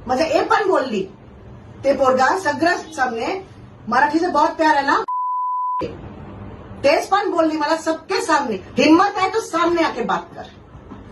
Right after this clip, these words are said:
जब खाना गिराया, जब मैंने इंग्लिश में बोला, "Pick up the food," तू बोलता, "अरे है ना यार उससे, मैं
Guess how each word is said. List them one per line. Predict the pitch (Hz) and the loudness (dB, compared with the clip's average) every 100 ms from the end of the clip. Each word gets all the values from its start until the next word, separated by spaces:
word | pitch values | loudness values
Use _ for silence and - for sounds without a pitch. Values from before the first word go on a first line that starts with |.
| - | -2
जब | 277 | -2
खाना | - 311 392 440 | 0 2 4 2
गिराया, | 339 269 226 233 | 2 2 4 4
जब | 269 285 | 2 0
मैंने | 277 302 | 0 0
इंग्लिश | 294 339 - | 2 2 2
में | 370 | 2
बोला, | 277 262 277 339 - - | 2 2 2 0 -6 -4
"Pick | 349 | 0
up | 403 392 - | 0 0 -2
the | 370 | -2
food," | 381 381 277 - - - - - - - | 2 2 2 -2 -12 -20 -20 -20 -20 -12
तू | 269 | -2
बोलता, | 285 285 349 | 2 2 4
"अरे | 330 | 4
है | 330 254 302 | 4 2 2
ना | 285 | 0
यार | 202 220 | 2 2
उससे, | 226 - 185 - - - | 0 -2 -4 -6 -16 -12
मैं | 202 | -10